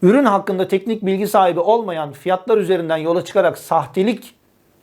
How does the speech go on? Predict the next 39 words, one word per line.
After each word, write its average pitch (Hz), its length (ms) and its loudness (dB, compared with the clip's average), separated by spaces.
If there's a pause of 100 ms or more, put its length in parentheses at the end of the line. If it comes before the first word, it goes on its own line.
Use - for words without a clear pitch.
(120)
orijinallik 190 640 2
yorumu 156 380 0
yapan 160 420 0
bu 214 100 4
arkadaşımız 175 640 -2
iki 175 180 -8
bin 190 60 -4
dokuz 185 280 0
yüz 180 120 6
elli 214 240 -2
T 156 200 2
L'ye 175 380 4
bu 190 140 0
ürünü 143 240 -4
gördüğünde 175 640 0 (320)
"Ürün 202 240 4
yurt 233 240 0
dışından 160 440 -2
gelmiş, 147 380 0
T 170 240 2
R'ye 196 180 4
göre 180 280 2
biraz 185 240 2
ucuz 175 220 -2
olması 160 400 -2
normal. 170 360 2 (280)
Yani 175 320 2
bu 214 80 -4
fiyata 160 340 -4
sahte 170 320 -2
olamaz." 180 480 0
diyerek 214 380 2 (260)
bu 214 200 2
ürünü 190 240 2
alacak 185 480 2
o 170 100 0
zaman. 135 260 -2 (560)
Belki 196 380 2
de 220 200 2